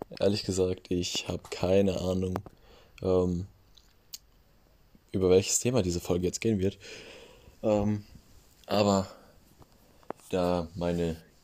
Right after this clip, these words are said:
Kollegen ja immer wieder mal, ähm, einen kleinen Einblick in meine Gedankenwelt haben möchten, ähm, hab ich das einfach mal angefangen, hier loszuquatschen. Ähm, ja.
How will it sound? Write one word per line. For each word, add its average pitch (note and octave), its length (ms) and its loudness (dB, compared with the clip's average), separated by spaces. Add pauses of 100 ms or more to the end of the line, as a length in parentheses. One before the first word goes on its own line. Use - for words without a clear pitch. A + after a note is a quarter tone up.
(300)
Kollegen E2 460 -2
ja D#2+ 260 -6 (380)
immer E2 320 -2
wieder E2+ 200 0
mal, D#2+ 300 -4 (640)
ähm, E2+ 380 -2 (340)
einen F#2 100 -8
kleinen E2+ 360 -2
Einblick G2+ 480 -2
in E2+ 260 -2 (360)
meine F2 260 -4
Gedankenwelt F2 560 -4
haben E2 240 -4
möchten, E2 340 -8 (1300)
ähm, F2 320 0
hab F#2+ 160 -6
ich - 80 -2
das E2 100 -2
einfach E2+ 280 -2
mal - 120 -4
angefangen, E2 480 -8 (500)
hier E2 200 -8
loszuquatschen. D#2+ 760 -10 (960)
Ähm, F#2+ 480 -6 (540)
ja. F#2+ 240 -10